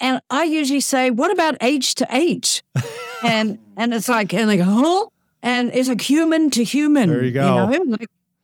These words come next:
Speaker 1: here we are. We're all humans. And I don't care who you are, where you are, who you're dealing with, whether you're an entrepreneur trying to sell your products, build a business, do something. Remember,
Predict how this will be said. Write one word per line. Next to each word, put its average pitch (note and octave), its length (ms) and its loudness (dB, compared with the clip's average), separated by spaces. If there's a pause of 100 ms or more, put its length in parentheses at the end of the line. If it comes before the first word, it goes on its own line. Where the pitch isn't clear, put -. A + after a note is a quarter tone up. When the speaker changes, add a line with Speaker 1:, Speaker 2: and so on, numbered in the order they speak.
(120)
Speaker 1:
here A3+ 260 4
we C#4+ 220 2
are. D#4 340 0 (200)
We're G3 220 2
all C4+ 360 2
humans. C4 680 2 (280)
And C#4 200 2
I D#4 180 2
don't D4 220 2
care A3 240 0 (140)
who B3 100 0
you C4+ 300 2
are, D#3+ 220 0
where G3+ 240 2
you A3+ 240 2
are, D#3 220 0 (180)
who A#3 80 0
you're C#4 160 2
dealing E3 360 2
with, G#3 180 -2
whether G#3 160 0
you're F#3 140 0
an - 80 -10
entrepreneur F#3+ 640 2
trying F#3 240 -2
to D#3+ 80 -2
sell A#3 260 0
your F#3+ 140 0
products, E3+ 420 0 (340)
build B3 280 2
a G#3+ 40 2
business, E3 440 0
do B3+ 240 2
something. G#3 580 0 (500)
Remember, C4 880 4